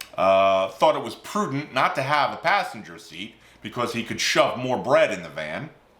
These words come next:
So I, I'm in a lawn chair, s-, you know, bouncing around from Bricktown to Newark, um, which I could barely keep my eyes open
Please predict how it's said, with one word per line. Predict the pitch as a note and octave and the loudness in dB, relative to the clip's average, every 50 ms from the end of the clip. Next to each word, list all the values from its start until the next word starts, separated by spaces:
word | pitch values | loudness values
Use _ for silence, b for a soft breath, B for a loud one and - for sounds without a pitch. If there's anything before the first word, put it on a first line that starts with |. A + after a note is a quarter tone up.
| _ B B B B B B B B B B B | _ B B B B B B B B B B B
So | - - A2+ A2+ G2+ | 2 2 4 4 4
I, | - - - | 2 0 2
I'm | - A#2 B2 | 2 2 2
in | C3+ C#3+ | 4 2
a | C3 | 2
lawn | - A2+ C#3 F3 G3+ G3 | 4 6 6 6 6 4
chair, | D#3+ - - G#2+ G2 A2 B2+ C3 C3 - - _ | 2 -4 -6 -6 -4 -4 -6 -6 -10 -14 -20 _
s-, | - - - - - - - - - - _ - - | -20 -16 -14 -12 -10 -10 -10 -12 -14 -18 _ -10 -2
you | F3+ E3 | 0 0
know, | B2 G2+ G2+ C3 - - - - G#2 G#2 | 2 0 -2 -4 -8 -14 -20 -20 -10 -2
bouncing | - D3+ D#3 E3+ F3 F3 F3 E3+ C#3+ | 0 2 2 2 0 0 -2 -2 -4
around | B2 B2+ C#3+ D#3+ E3+ D3+ B2+ B2+ C3 D3+ B B B B B B | -2 0 0 0 0 0 0 -2 -4 -6 B B B B B B
from | - - A#2+ A2 G#2 | -4 -4 -2 -2 0
Bricktown | - D3 E3 D#3+ - - C3+ C3 C3 B2+ B2+ B2 | 0 0 0 0 -2 -2 0 0 0 -2 -4 -6
to | - A#2 G#2+ G#2+ G2+ | -4 -4 -4 -2 -2
Newark, | A2+ D#3+ G3 F3 C3 C#3+ - - - - B B B B B B B B B - | 0 2 4 4 4 2 0 -4 -10 -16 B B B B B B B B B 0
um, | - G#2+ A2 A2 A2 G#2+ G#2+ - D3+ - | 2 4 4 6 6 4 4 2 0 -2
which | A#2+ A#2 - | -4 -4 -4
I | A#2+ | -4
could | - G2 F#2 | -4 -4 -2
barely | - C3 D3 F3 E3+ C#3+ | 0 2 2 2 2 0
keep | - - D3+ G#2 | -2 -2 -4 -2
my | G#2+ A#2 A2 A2 | 0 0 2 4
eyes | B2+ D3 D3 A#2 G2+ | 4 4 2 2 -2
open | F#2+ E2 E2+ - - F#2+ C#3+ | -4 -8 -10 -8 -10 -10 -10